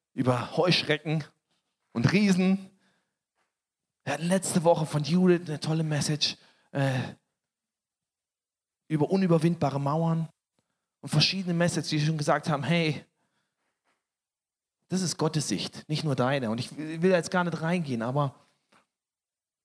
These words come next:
ich mach dir Mut, wenn du sagst, ich stehe in so einer unüberwindbaren Situation und ich weiß nicht, welche Schritte ich gehen soll. Hör dir diese Messages nochmal an.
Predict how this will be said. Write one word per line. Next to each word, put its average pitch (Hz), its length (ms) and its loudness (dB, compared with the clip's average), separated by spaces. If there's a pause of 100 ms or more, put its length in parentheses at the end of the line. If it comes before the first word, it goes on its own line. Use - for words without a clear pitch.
(420)
ich 127 100 -6
mach 175 160 2
dir 156 140 0
Mut, 175 240 4
wenn 156 100 2
du 151 80 2
sagst, 160 260 0
ich 143 100 -2
stehe 185 220 -2
in 170 120 -4
so 170 120 0
einer 160 320 0
unüberwindbaren 156 680 0
Situation 139 720 -4 (880)
und 143 80 -4
ich 139 80 0
weiß 160 240 4
nicht, 156 120 -2
welche 147 200 0
Schritte 151 300 -2
ich - 120 -8
gehen 160 200 -2
soll. 123 180 0
Hör 160 160 4
dir 160 80 -4
diese 139 200 -6
Messages 131 440 -4
nochmal 123 280 -6
an. 107 160 -8